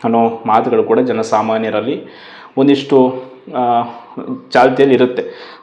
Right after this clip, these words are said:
ಕಾರಣ ಅಲ್ಲಿರುವಂಥ ವಕೀಲರ ವೆಚ್ಚ ಆಗಿರ್ಬೋದು, ನಿಧಾನಗತಿಯ ಪ್ರೊಸೆಸ್ಸು ತಡ ಆಗ್ತಾ ಇರೋದು, ಇದೆಲ್ಲ ಆಗ್ತಾ ಇರುತ್ತೆ.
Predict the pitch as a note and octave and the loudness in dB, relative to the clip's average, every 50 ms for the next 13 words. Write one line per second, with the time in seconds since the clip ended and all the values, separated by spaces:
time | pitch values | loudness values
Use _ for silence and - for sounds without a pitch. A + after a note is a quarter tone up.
0 | _ - - B2 B2+ C3 C3+ C3+ C3 B2+ B2 B2 B2 A#2+ A#2+ A#2+ B2+ A#2 A#2 A#2 | _ 0 2 4 4 6 6 6 6 4 4 4 2 2 2 4 4 6 6 4
1 | A#2 - - - - - - A2+ G#2+ G#2 - C3 A#2+ A#2 A2+ A2 A2 A2 G#2+ - | 4 0 -6 -12 -16 -12 -6 -6 -6 -2 0 2 2 4 2 2 2 0 -2 -2
2 | - - A#2 A2 A2 A2 A2 G#2 G#2+ G#2 G#2 G#2 G#2 G#2 G#2 G#2 G#2 - - - | -4 -2 -2 -2 -2 -2 -6 -6 -2 -2 -2 0 0 0 -2 -2 -4 -8 -14 -10
3 | B2 A2 A2 A2+ A#2+ A#2+ B2+ B2+ A2+ A2+ - G#2+ G#2+ G#2 - A2 G2+ - A2+ G#2+ | -6 -4 0 4 4 4 4 4 2 0 0 0 -2 -2 -2 -2 -2 -2 -4 -6
4 | G#2 - A2 G#2+ - G#2 G#2 G#2 G#2+ G#2 - - A2 G#2 - - E3+ E3 E3 C#3 | -4 -4 -4 -4 -2 0 2 2 2 2 0 -4 -6 -6 -4 -6 -4 -2 2 4
5 | C#3 C3+ A2 A2+ - - B2 G#2 - - - - | 6 6 6 4 2 0 -4 -6 -6 -6 -12 -16